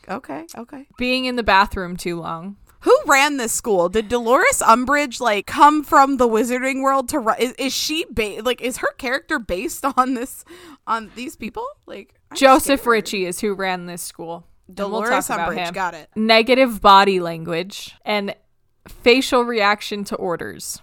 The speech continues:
Speaker 2: or just, like, a a list of some of the rules that they had in place that were punishable.
Speaker 1: Uh, the military isn't even as insane as this. I mean, not that I would know firsthand, but, like,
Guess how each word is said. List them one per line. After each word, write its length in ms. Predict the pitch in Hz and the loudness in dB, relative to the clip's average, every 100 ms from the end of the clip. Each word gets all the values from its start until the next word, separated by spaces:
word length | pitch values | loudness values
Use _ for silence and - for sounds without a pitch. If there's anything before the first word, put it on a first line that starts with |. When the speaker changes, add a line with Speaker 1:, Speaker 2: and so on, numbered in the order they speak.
| - | -12
Speaker 2:
or 140 | 226 | -8
just, 200 | 220 214 | -6 -4
like, 160 | 220 202 | -6 -4
a 200 | 180 180 _ _ | -6 -8 _ _
a 80 | 202 | -2
list 420 | 190 175 - - | -2 -4 -6 -8
of 80 | 175 | -8
some 200 | - 185 | -8 -6
of 60 | 185 | -8
the 80 | |
rules 320 | 170 165 160 170 | -6 -4 -6 -6
that 160 | 165 | -8
they 120 | 160 | -6
had 160 | 180 165 | -6 -6
in 120 | 170 | -8
place 300 | 170 170 170 | -6 -6 -4
that 160 | - 170 | -2 0
were 120 | 180 | -2
punishable. 720 | 175 180 160 170 - 160 - - - | -2 -4 -4 -12 -12 -12 -14 -14 -12
Speaker 1:
Uh, 260 | - 240 262 | -12 -12 -8
the 200 | 208 302 | -4 -2
military 1040 | 330 370 480 571 571 - 453 311 277 214 | -2 -2 0 0 0 0 0 2 0 0
isn't 340 | 208 240 240 233 | 2 2 0 -2
even 460 | 214 247 214 226 202 | -2 -2 -2 -4 -4
as 680 | 226 220 202 196 190 - - - | -2 -2 -2 -6 -10 -12 -16 -8
insane 1500 | 269 226 208 - - - 311 262 220 185 170 160 156 - 269 - | -6 -6 -8 -8 -4 0 2 4 2 -2 -4 -6 -10 -12 -8 -2
as 240 | 220 214 | -2 -2
this. 1120 | 185 185 208 175 110 65 - - - - - _ _ _ _ | -8 -10 -6 -6 -8 -16 -20 -20 -18 -18 -20 _ _ _ _
I 80 | - | -12
mean, 200 | 214 202 | -8 -4
not 200 | 190 190 | 0 0
that 100 | 185 | 0
I 100 | 170 | -2
would 120 | 165 165 | -2 -2
know 180 | 170 | -4
firsthand, 540 | 165 - 151 262 233 175 | -6 -12 -10 -6 -6 -8
but, 160 | 151 | -12
like, 360 | 151 120 107 - | -12 -12 -14 -20